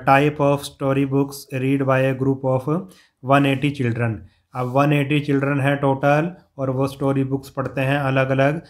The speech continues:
The data was represented as a pie chart given below। और इस डाटा को, अ, वन एटी जो चिल्ड्रन हैं उसको दिखाया गया है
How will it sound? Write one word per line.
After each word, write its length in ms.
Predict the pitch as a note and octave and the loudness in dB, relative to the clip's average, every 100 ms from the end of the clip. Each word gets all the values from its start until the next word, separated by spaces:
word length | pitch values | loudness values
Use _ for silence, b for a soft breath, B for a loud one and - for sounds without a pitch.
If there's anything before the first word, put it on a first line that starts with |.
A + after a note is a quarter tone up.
| B - | B -4
The 100 | C3 | 0
data 380 | C3 C3 C#3 C#3+ | 2 2 4 4
was 240 | C3+ C3+ C#3 D3+ B _ B2 | 4 4 0 -6 B _ -4
represented 840 | C3+ E3 D#3 C#3 C#3+ C#3 D3 C#3+ - | 0 0 0 0 0 0 -4 -6 -6
as 220 | C3 C3+ C3+ - | -2 0 -2 -4
a 80 | B2 C3 | -4 0
pie 300 | C#3 C#3+ C3+ | 0 0 0
chart 400 | B2+ C3+ C3+ A#2+ | 2 2 -2 -2
given 320 | A#2+ A#2+ A#2+ | -2 -2 -2
below। 280 | C3 C3 G#2+ B B - | 0 0 -2 B B -12
और 120 | B2+ | -6
इस 280 | D3 D#3 C#3+ | -2 -2 0
डाटा 400 | B2+ B2+ C#3 C#3 | 0 2 2 2
को, 460 | B2 C3 B2+ C#3+ E3+ | 0 -2 0 -2 -4
अ, 680 | - - C3+ C3+ C3 C3 | -12 -10 -6 0 2 0
वन 240 | B2 C#3 C#3 | 0 0 0
एटी 220 | C3+ C#3 | -2 -4
जो 220 | C3 C3+ | -2 -2
चिल्ड्रन 440 | C3 C3+ B2 C#3 B2+ | -2 -6 -4 -2 -2
हैं 360 | B2+ C#3 E3+ | -2 -4 -6
उसको 260 | C3+ - C#3 | -10 -12 -8
दिखाया 380 | A#2+ B2+ B2+ C3 | -6 -4 -2 0
गया 220 | C#3 B2+ | 0 2
है 320 | C3 C#3+ | 0 0